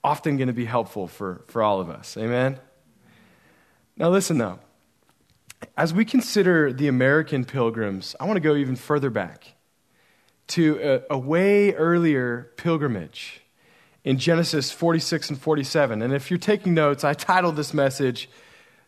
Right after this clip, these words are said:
The First Pilgrims. Now, as we go through these few chapters towards the end of Genesis here, I, I pray that you can trek with God's people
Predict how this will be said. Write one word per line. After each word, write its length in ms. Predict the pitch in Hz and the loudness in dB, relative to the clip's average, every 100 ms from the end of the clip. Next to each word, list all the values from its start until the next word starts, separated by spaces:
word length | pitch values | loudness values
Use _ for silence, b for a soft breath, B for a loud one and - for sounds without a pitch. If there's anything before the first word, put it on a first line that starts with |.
| - | -8
The 120 | 143 | -6
First 680 | - - 196 202 - - - - _ | -6 2 4 4 0 -6 -10 -14 _
Pilgrims. 840 | - 185 147 117 82 - - - - _ b b b b b b b _ _ _ _ _ _ | 0 2 2 0 -4 -10 -12 -12 -16 _ b b b b b b b _ _ _ _ _ _
Now, 160 | 156 180 | 2 4
as 140 | 196 | 4
we 60 | 208 | 4
go 140 | 214 | 4
through 160 | 214 220 | 4 2
these 180 | 196 175 | 2 0
few 200 | 196 180 | -4 -2
chapters 560 | 196 175 180 156 131 - | 2 2 0 -4 -6 -8
towards 240 | 185 170 | -2 0
the 100 | 151 | 2
end 100 | 160 | 2
of 80 | 139 | 0
Genesis 460 | 131 147 151 139 127 | 0 0 0 -4 -6
here, 240 | 139 127 | -4 -2
I, 280 | 123 165 160 - B B B - | 2 2 0 -8 B B B -4
I 100 | 175 | -2
pray 240 | - 208 | 0 2
that 340 | 165 139 - - | 4 2 0 -6
you 160 | 175 | -6
can 160 | 180 165 | -2 -4
trek 560 | - - 180 170 - - | -4 -2 0 0 -6 -10
with 240 | 160 147 - | -6 -4 2
God's 300 | 147 147 - | 2 2 -2
people 440 | 175 147 120 | -4 -2 -4